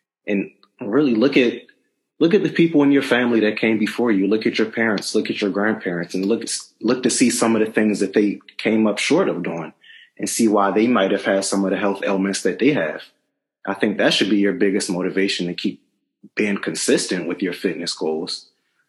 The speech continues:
Um, obviously, a lot of people wanna work out for the, for the looks, but you really just <laughs> gotta take care of your body. You know, a lot of the patients that I have that come in every day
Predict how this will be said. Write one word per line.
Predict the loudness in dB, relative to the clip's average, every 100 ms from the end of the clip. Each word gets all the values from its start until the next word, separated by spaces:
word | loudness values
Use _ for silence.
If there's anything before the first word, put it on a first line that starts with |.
| _ -8
Um, | -6
obviously, | -2 0 0 0 0
a | 2
lot | 2 2
of | 0
people | 0 0
wanna | 0 0
work | 0 0
out | 0 0
for | -2 -2
the, | -2 -4 -6 -8
for | -4 -2
the | 2
looks, | 2 2 0 -6 -8 -14 _ _ _
but | -2 -2 -4 -12
you | -6 -2 -2 -4 -10 -4
really | 0 2
just | 2 0
<laughs> | 0
gotta | 2
take | 2 0 2
care | 2 2
of |
your | 2
body. | 2 2 0 -2 -10 -20 _
You | -2
know, |
a | 0
lot | 2 2
of |
the | 4
patients | 4 4 2
that | 2 2
I | 4
have | 4 4 2
that | 0
come | 2 2
in | 4 4
every | 2 2
day | 4 2 0